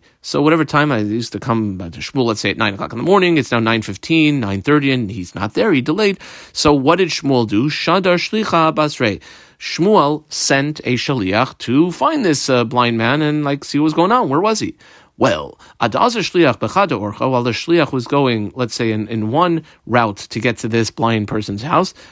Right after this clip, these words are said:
Asaihu Bechada, the blind person was coming another route to get to Shmuel. Okay, so the blind person did show up, and then the shliach showed up, and the shliach, oh boy, did he have an earful for Shmuel. Kiasa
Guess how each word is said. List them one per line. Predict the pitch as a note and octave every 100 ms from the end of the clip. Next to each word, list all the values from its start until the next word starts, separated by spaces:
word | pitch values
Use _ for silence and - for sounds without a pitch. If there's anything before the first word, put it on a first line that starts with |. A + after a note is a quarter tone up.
| _
Asaihu | - - C#3 A#3+ G#3+ F#3
Bechada, | F3+ F#3+ F#3+ D#3+ D3+
the |
blind | D3 B3 A3+
person | C#3 D3+ D#3
was | D3+ C#3+
coming | - C#3 C#3 C#3+
another | G3 G#3 D#3
route | D3+ D3+
to | D3
get | D3 C3
to | B2
Shmuel. | G#2+ - E3+ C#3+ A#1+ - - - - - - _
Okay, | C#4 A#3+
so | A3
the | E3
blind | D#3 F3
person | E3+ -
did | D#3 C#3
show | C3 A2+
up, | A#2
and | C3
then | D#3
the |
shliach | A2 - C#4+ D#3
showed | - A2+
up, | A#2 A#2
and | G#2
the |
shliach, | G2 - G#3 C3 F2+ - _ - - - - - - -
oh | - G#3
boy, | F#3+ F#3+ F3 F#2
did | D2+ F2+
he | C#3+
have | C#3 C3+ A#2+
an |
earful | C3 E3+ C#3+ B2 A#2+
for | - B2 A#2 A2 G#2+ -
Shmuel. | - - G#3 E3+ A2+ C#3+ D3+
Kiasa | - A#2+ F#3+ A3 C3+ B2+